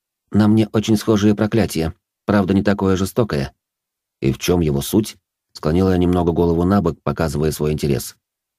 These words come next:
«Я могу умереть не более чем раз в две недели», немного грустно сказала она. «Умру более чем один раз, то не смогу возродиться в этом мире.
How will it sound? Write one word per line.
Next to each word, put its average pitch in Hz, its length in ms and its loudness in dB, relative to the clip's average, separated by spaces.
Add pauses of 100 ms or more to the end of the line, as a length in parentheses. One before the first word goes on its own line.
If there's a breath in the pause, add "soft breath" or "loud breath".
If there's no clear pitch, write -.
(180)
«Я 107 120 2
могу 113 260 4
умереть 110 460 2
не 104 100 2
более 104 300 4
чем 101 200 2
раз 101 220 2
в 87 80 -4
две 95 160 2
недели», 92 460 0 (360)
немного 76 320 -2
грустно 76 280 -4
сказала 73 380 -4
она. 69 260 -2 (560)
«Умру 107 300 4
более 107 320 4
чем 104 180 2
один 101 180 2
раз, 127 300 0 (100)
то 101 100 -2
не 104 80 2
смогу 107 300 2
возродиться 104 480 2
в - 20 0
этом 78 240 -4
мире. 76 260 -2